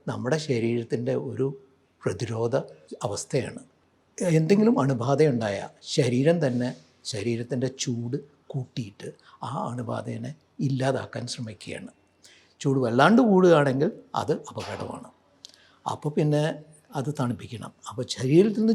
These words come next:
ചൂട് ഒരു നൂറ്റഞ്ച് ഡിഗ്രിയൊക്കെ ആകുമ്പോഴത്തേനും അത് പുറത്തേക്ക് പോകാൻ അനുവദിക്കണം. നൂറ്റെട്ടായാൽ പിന്നീട് വളരെ ബുദ്ധിമുട്ടാകും.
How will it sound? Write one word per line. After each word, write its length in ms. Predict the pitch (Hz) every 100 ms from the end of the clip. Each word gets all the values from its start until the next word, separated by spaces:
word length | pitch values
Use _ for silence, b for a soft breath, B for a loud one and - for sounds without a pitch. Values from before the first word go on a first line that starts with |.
| 220
ചൂട് 480 | 156 156 180 233 B B B B _ -
ഒരു 180 | 175 170
നൂറ്റഞ്ച് 640 | 185 156 165 185 190 196
ഡിഗ്രിയൊക്കെ 640 | 226 247 160 170 196 185
ആകുമ്പോഴത്തേനും 600 | 190 156 160 160 202 247
അത് 260 | 214 175 262 - -
പുറത്തേക്ക് 440 | 180 156 190 190 -
പോകാൻ 320 | 143 147 247
അനുവദിക്കണം. 520 | 214 127 120 110 101 - _ b b -
നൂറ്റെട്ടായാൽ 880 | 135 139 165 147 - 175 170 180 185 214 - _
പിന്നീട് 580 | 160 147 151 165 - - - -
വളരെ 260 | 127 127 131
ബുദ്ധിമുട്ടാകും. 680 | 123 120 117 120 117 110